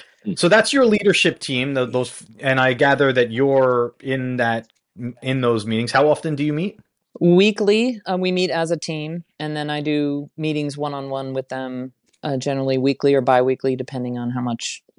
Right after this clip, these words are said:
Speaker 3: coaching they want.
Speaker 2: And I assume that's when you're practicing the, the E O system?
Speaker 3: Yeah, the E O S meetings are, um, the leadership team meetings are the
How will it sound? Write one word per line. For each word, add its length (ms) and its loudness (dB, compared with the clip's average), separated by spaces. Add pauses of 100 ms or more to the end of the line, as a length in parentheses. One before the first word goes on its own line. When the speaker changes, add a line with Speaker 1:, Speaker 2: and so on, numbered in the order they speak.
(160)
Speaker 3:
coaching 400 0
they 120 -2
want. 300 -4 (260)
Speaker 2:
And 480 -10 (400)
I 120 -4
assume 400 -4
that's 260 -4
when 160 0
you're 140 -4
practicing 920 -8
the, 800 -10 (200)
the 240 -8
E 60 2
O 80 2
system? 440 -8 (800)
Speaker 3:
Yeah, 220 4
the 140 4
E 100 6
O 80 4
S 180 2
meetings 640 4
are, 500 0 (300)
um, 320 -2
the 80 0
leadership 460 0
team 160 -4
meetings 220 -4
are 220 0
the 100 0